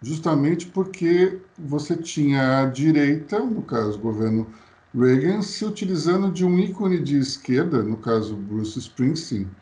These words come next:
é, pra, de alguma maneira, incutir essa mensagem meio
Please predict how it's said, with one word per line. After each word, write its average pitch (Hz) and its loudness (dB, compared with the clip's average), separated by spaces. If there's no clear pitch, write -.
é, 127 2
pra, 156 2
de 170 -2
alguma 170 0
maneira, 165 2
incutir 180 -4
essa 175 -2
mensagem 180 0
meio 180 2